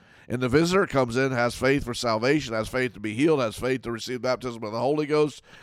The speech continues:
And we're sitting here scratching our head with, with an attitude of, uh, "Just wait, it'll wear off." Whoa, whoa, whoa, hold on.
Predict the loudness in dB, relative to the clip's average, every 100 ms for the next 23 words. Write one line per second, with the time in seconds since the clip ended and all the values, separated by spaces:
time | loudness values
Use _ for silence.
0 | -14 -4 0 0 0 -2 -2 -2 0 0
1 | 0 -2 -2 0 2 2 0 -4 -18 -20
2 | -8 0 0 0 -2 -2 -2 0 0 2
3 | -2 -4 -4 -4 -2 -2 -2 -8 _ -20
4 | _ _ -8 -6 -6 -2 0 2 0 0
5 | 2 2 2 2 2 0 0 -2 -4 -8
6 | -14 -20 _ _ _ _ -12 -10 -6 0
7 | 0 2 0 0 0 2 2 -2 -6